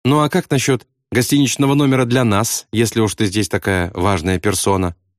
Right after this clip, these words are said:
С грубоватой прямолинейностью и еле шевеля языком от недосыпа спросил Ор. "Ах, да!" — сокрушенно спохватился Мило. "Разумеется, мне надо было заказать вам номер по радио, но мы это сейчас исправим",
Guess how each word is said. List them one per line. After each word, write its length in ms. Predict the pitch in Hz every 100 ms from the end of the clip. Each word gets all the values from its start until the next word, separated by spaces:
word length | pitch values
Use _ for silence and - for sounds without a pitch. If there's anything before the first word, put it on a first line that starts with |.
| _ _
С 80 | -
грубоватой 520 | 85 101 98 101 98
прямолинейностью 880 | 90 95 90 90 104 123 95 - 90
и 120 | - 104
еле 380 | 92 110 95
шевеля 340 | 85 92 90 90
языком 440 | 85 82 - 101
от 140 | 90 -
недосыпа 500 | 85 85 123 110 92
спросил 500 | - 95 87 95 92
Ор. 300 | 104 87 - _ _ _ _ _ _ -
"Ах, 420 | 143 160 147 -
да!" — 880 | 107 90 92 92 131 127 92 73 67 _ _ -
сокрушенно 720 | - 98 92 - 120 117 98
спохватился 680 | - 90 90 85 90 - 87
Мило. 360 | 90 78 73 _ _ _ _ _ -
"Разумеется, 640 | 131 135 202 233 196 170
мне 200 | 151 151
надо 200 | 151 151
было 160 | 143 143
заказать 380 | 127 131 139 123
вам 200 | 127 131
номер 240 | 127 123
по 140 | -
радио, 500 | 135 139 104 92 80 - _ _ -
но 220 | 190 220
мы 260 | 226 285 277
это 160 | 254
сейчас 380 | 220 202 180 180
исправим", 580 | 160 - 139 120 110 110